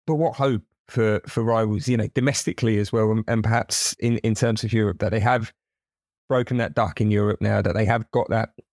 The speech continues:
kind of, uh, weight off their shoulders. They have won the European title. It's not, as you said there, you know, kind of, um, you know, what it means to them now going forward as well. There isn't as much pressure. Like, "Well, okay, we've won one." And I'm not saying that that means that they're gonna stop at one. They'll want two, three, four, five.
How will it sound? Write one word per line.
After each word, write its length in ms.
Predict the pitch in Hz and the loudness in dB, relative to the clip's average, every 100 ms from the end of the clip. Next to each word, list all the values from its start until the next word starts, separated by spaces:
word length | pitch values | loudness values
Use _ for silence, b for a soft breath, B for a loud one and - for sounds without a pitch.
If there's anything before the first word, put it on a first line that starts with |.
| _ - | _ -6
kind 220 | 113 107 | -2 0
of, 240 | 101 - - | -2 -6 -4
uh, 180 | 87 71 | -2 -2
weight 340 | 151 131 123 - | -2 0 0 -2
off 100 | - | -2
their 120 | 113 | -2
shoulders. 340 | - 110 98 | 0 0 -2
They 120 | 104 113 | -2 0
have 180 | 113 | 0
won 140 | 113 110 | 0 2
the 80 | 104 | 2
European 340 | 104 104 107 | 2 0 0
title. 260 | 110 107 - | 2 0 0
It's 140 | 92 | 0
not, 140 | 117 110 | 0 0
as 80 | |
you 100 | 110 | 0
said 220 | 107 107 - | 0 0 0
there, 160 | 107 | 0
you 120 | 104 | 2
know, 100 | 107 | 0
kind 200 | 107 104 | 0 0
of, 180 | 104 98 - _ _ _ _ | 0 -2 -10 _ _ _ _
um, 480 | - 113 107 104 95 - - | -4 0 0 0 -4 -8 -4
you 260 | 107 131 | 0 0
know, 300 | 110 107 - - - | 0 -2 -4 -6 -6
what 240 | 156 139 | -2 0
it 100 | 123 | 0
means 320 | 123 131 131 - | 0 0 0 -2
to 120 | 107 | 0
them 80 | 110 | 2
now 160 | 107 | 0
going 260 | 104 113 107 | 2 0 0
forward 340 | 120 113 107 | 0 2 2
as 140 | 107 - | 0 0
well. 140 | 113 | 0
There 140 | 107 | 0
isn't 220 | 120 120 - | 0 -2 -2
as 240 | 117 117 | 0 0
much 220 | 117 104 - | 0 -4 -2
pressure. 380 | 117 - - | 0 0 -2
Like, 140 | 107 - | -2 -2
"Well, 180 | 120 110 | 0 0
okay, 200 | - 110 | 0 -2
we've 120 | 110 | 0
won 180 | 123 117 | 0 2
one." 320 | 107 104 110 _ - | 0 -2 -6 _ -6
And 120 | 120 | -2
I'm 60 | |
not 160 | 131 - | 0 0
saying 180 | 131 113 | 0 0
that 100 | 113 | 0
that 160 | 117 110 | 0 2
means 200 | 117 110 | 0 0
that 100 | 117 | 0
they're 80 | |
gonna 180 | 123 123 | 0 0
stop 280 | - 208 - | 0 -2 -2
at 100 | - | -4
one. 300 | 92 101 135 | -2 -2 0
They'll 160 | 123 117 | 0 0
want 300 | 123 120 - | 0 -2 -2
two, 180 | 127 | -2
three, 200 | 107 117 | 0 -2
four, 200 | 107 120 | -2 -2
five. 360 | 107 143 110 | 0 -2 -2